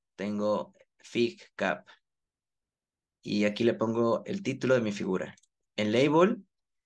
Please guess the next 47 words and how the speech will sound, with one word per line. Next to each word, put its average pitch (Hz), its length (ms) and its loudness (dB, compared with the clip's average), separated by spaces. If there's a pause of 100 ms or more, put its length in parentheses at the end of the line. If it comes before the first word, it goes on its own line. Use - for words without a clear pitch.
(180)
en 107 200 -2
vez 117 300 2
de 120 320 4 (140)
ocupar 101 560 -4
T 117 140 2
B 147 180 4
L, 160 280 2 (100)
voy 113 160 0
a 120 40 2
ocupar 113 380 0
fig. - 380 -2 (340)
Eso 139 180 -2
es 143 40 0
muy 151 120 2
importante 135 560 2
para 113 260 2
que 113 100 -8
me 104 100 -4
lo 101 120 -2
reconozca 113 680 -2
para 110 160 0
hacer 107 160 -4
las 113 180 -2
cross-referencias. 107 1000 -2 (880)
Al 117 200 0
ponerle 123 360 2
fig, 170 400 0 (220)
automáticamente 123 760 0
me 120 60 0
lo 113 100 0
va 110 60 4
a - 20 2
reconocer 104 380 -2
como 107 180 -2
una 113 120 -2
figura 113 560 0
y - 100 -6
eso 107 180 -2
le 107 120 0
va 104 140 2
a 104 40 4
dar 107 200 2
como 92 300 -10
que - 240 -2
nom-, 110 360 -2
eh, - 120 -8
nombre, 110 640 0